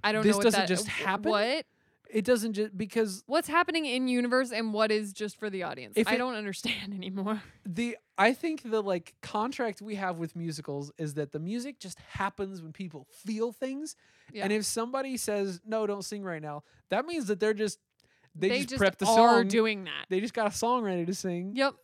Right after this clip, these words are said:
Speaker 1: they're
Speaker 2: There's a
Speaker 1: just doing
Speaker 2: song in
Speaker 1: that.
Speaker 2: their heart and they're ready to sing it. <laughs> And it's like, "Hey,
Speaker 1: Hate
Speaker 2: hold
Speaker 1: it.
Speaker 2: on. What
Speaker 1: Have
Speaker 2: is
Speaker 1: some
Speaker 2: your
Speaker 1: rules.
Speaker 2: world?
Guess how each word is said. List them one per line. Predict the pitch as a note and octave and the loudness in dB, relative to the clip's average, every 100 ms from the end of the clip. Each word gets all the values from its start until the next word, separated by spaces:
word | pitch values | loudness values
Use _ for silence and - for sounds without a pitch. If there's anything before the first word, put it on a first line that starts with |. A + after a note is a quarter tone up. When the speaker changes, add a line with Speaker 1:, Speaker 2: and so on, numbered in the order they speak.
| - | -4
Speaker 1:
they're | C4 | 2
Speaker 2:
There's | G3 | 2
a | F#3 | 2
Speaker 1:
just | C#4 | 0
doing | G#3 | 0
Speaker 2:
song | A#3 | 2
in | |
Speaker 1:
that. | B3 | 0
Speaker 2:
their | C4 | -2
heart | C4 D4 C#4 B3+ | 0 2 0 -2
and | G3+ | -6
they're | G#3 A3 | -4 -2
ready | A#3 A#3+ | -2 -4
to | B3+ | -6
sing | - C#4 B3 | -6 -8 -6
it. | A3+ - | -10 -12
<laughs> | - | -8
And | A#3 | -2
it's | C#4+ - - | 0 -2 -2
like, | B3 G3+ _ _ _ _ _ | -4 -4 _ _ _ _ _
"Hey, | B3+ | 0
Speaker 1:
Hate | A3+ | 0
Speaker 2:
hold | - A3 A3 | 2 0 2
Speaker 1:
it. | |
Speaker 2:
on. | G#3 A3+ F4 - - _ _ _ _ _ _ D3+ | -2 -2 -6 -10 -18 _ _ _ _ _ _ 4
What | G#3+ | 8
Speaker 1:
Have | E4+ | 8
Speaker 2:
is | C4 | 6
Speaker 1:
some | D#4+ | 4
Speaker 2:
your | B3 | 6
Speaker 1:
rules. | B3+ G#3+ | 6 8
Speaker 2:
world? | A3 A3+ F3+ C#3 | 8 8 4 0